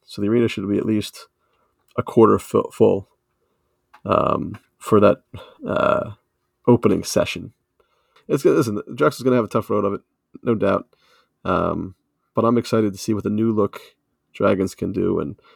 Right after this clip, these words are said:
in particular, if we get Justin Moore back. Um,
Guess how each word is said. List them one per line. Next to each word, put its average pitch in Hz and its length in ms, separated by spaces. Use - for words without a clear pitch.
in 107 100
particular, 101 680
if 98 120
we 101 80
get 95 180
Justin 95 380
Moore 80 180
back. - 440
Um, - 460